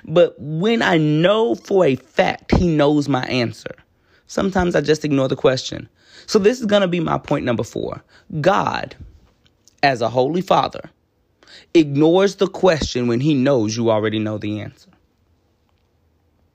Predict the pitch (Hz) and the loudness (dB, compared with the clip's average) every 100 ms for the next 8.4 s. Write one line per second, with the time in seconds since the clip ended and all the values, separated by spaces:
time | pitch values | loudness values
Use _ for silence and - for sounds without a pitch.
0 | _ _ _ _ _ _ _ _ _ _ | _ _ _ _ _ _ _ _ _ _
1 | _ _ - - 185 180 - 180 170 165 | _ _ -6 0 2 2 2 0 2 0
2 | 175 - - - 170 165 156 - _ - | -2 -8 -20 -6 0 0 0 -16 _ -8
3 | 151 160 233 277 156 127 139 160 _ _ | 0 4 4 4 2 2 0 -8 _ _
4 | _ _ _ _ _ _ _ _ _ _ | _ _ _ _ _ _ _ _ _ _
5 | _ _ _ _ _ _ _ _ _ _ | _ _ _ _ _ _ _ _ _ _
6 | _ _ _ _ - _ 165 190 180 165 | _ _ _ _ -20 _ -2 0 4 4
7 | 170 - - 180 170 127 107 - - - | 2 -2 0 2 2 0 -2 -4 -6 -10
8 | - - - - | -10 -12 -20 -20